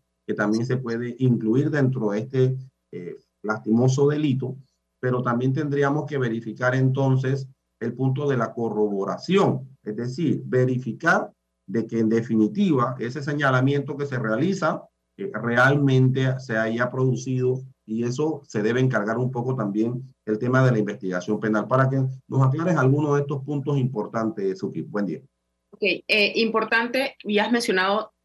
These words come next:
Speaker 2: temas bien puntuales, y voy a tomar un pequeño extracto de lo que acabas de mencionar, porque es importante que se sepa. Cuando estamos hablando de conductas, eh, sexuales, el delito per se de violación, efectivamente no solamente estamos hablando de la condición de la mujer por ser mujer.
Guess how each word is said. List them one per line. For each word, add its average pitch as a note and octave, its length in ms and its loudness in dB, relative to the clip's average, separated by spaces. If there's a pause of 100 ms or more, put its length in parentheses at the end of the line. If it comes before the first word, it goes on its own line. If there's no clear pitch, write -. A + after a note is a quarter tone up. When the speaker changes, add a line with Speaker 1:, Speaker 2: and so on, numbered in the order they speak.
(140)
Speaker 2:
temas G#3+ 400 -2
bien A#3 260 0
puntuales, G3+ 720 0
y G3 80 -6
voy G3 160 0
a A3+ 180 2
tomar G3 540 0
un G#3 160 -6
pequeño G#3+ 320 -2
extracto A3 380 -2
de G3+ 60 2
lo F#3 60 0
que E3+ 80 -4
acabas F#3 240 0
de G#3 60 0
mencionar, G3 600 -2 (340)
porque A3+ 320 4
es C#4 140 2
importante F#3 580 0
que E3+ 100 -8
se E3 100 -10
sepa. D#3 300 -4
Cuando F#3+ 240 0
estamos C4 260 0
hablando A3+ 300 2
de A3+ 140 -2
conductas, G3+ 720 0 (480)
eh, F3+ 300 4
sexuales, F3+ 640 0
el E3+ 120 0
delito F#3 360 -2
per F3 220 0
se A3 300 0
de G#3+ 100 0
violación, F#3 540 -2
efectivamente A3 640 -2
no G#3+ 80 -2
solamente G3 460 -4
estamos G3 320 -2
hablando F3 480 -2 (320)
de G3 140 2
la F#3 180 2
condición G3 500 0
de G#3+ 120 2
la F#3+ 140 2
mujer F#3 560 -2
por F3 160 -2
ser G#3 280 -2
mujer. G3+ 640 -2